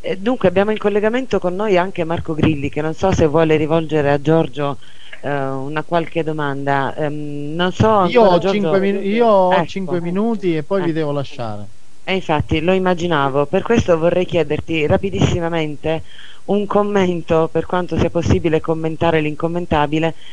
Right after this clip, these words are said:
Speaker 1: rispetto alla decisione che, all'imposizione che Lo Voi ha fatto ris-,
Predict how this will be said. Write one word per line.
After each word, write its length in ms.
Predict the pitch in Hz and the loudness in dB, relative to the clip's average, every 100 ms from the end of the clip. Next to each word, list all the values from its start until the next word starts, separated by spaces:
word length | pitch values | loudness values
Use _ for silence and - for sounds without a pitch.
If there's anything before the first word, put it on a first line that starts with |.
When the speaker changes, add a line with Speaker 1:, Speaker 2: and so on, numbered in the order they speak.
| - | -6
Speaker 1:
rispetto 720 | - - - 233 226 - 196 180 | 0 0 2 2 2 2 2 4
alla 840 | 175 175 170 170 160 160 156 156 143 | 2 0 0 2 2 2 0 -2 -2
decisione 680 | 175 190 196 190 202 196 180 | -2 -2 0 0 0 0 -4
che, 320 | - 160 147 - - - - | 0 0 0 -6 -10 -10 -4
all'imposizione 1080 | 139 170 180 185 170 185 - 262 139 120 | -2 -2 0 2 2 0 2 2 2 -2
che 100 | 135 151 | -4 -2
Lo 100 | 151 | 0
Voi 260 | 165 147 | 0 0
ha 80 | 135 | -2
fatto 480 | - 180 175 - 143 | -2 -2 -2 -4 -4
ris-, 180 | 147 | -4